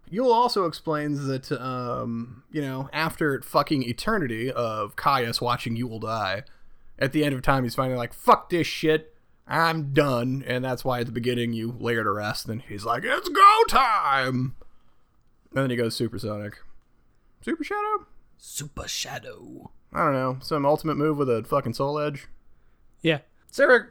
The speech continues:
Speaker 1: breaks free, manages to get Noel out. You fight Caius, uh, a couple times. <sighs> You beat him. He says he kills Lightning, and then he impales himself on Noel's sword,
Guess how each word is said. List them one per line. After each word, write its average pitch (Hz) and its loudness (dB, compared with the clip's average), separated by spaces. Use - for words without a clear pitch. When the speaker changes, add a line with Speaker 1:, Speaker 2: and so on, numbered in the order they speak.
Speaker 1:
breaks 185 -2
free, 185 2
manages 160 0
to 160 -6
get 139 -2
Noel 180 0
out. 170 2
You 147 -6
fight 131 0
Caius, 151 0
uh, 127 -6
a 120 -8
couple 160 -2
times. 131 -4
<sighs> - -20
You 214 -6
beat 233 -2
him. 214 0
He 196 -10
says 196 0
he 175 -6
kills 175 -4
Lightning, 160 -2
and 143 -4
then 147 -2
he 143 -4
impales 147 -2
himself 139 0
on 127 0
Noel's 131 -4
sword, 131 -4